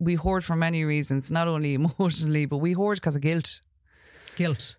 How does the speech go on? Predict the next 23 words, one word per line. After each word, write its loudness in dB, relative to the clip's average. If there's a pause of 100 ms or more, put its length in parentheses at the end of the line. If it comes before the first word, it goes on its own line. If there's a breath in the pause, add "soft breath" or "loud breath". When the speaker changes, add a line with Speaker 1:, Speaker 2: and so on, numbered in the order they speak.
(120)
Speaker 1:
Guilt. 0
Speaker 2:
Right. 0
Speaker 1:
So 2
we've 0
gone 2
in, 2 (120)
we've 0
bought 0
this 2
outrageous 2
top 0 (460 loud breath)
that 0
we 2
just, -2
like, -4
you 4
know, 4
we're 2
magpies. 0
It's -10
a 0
lovely -6
colour. -16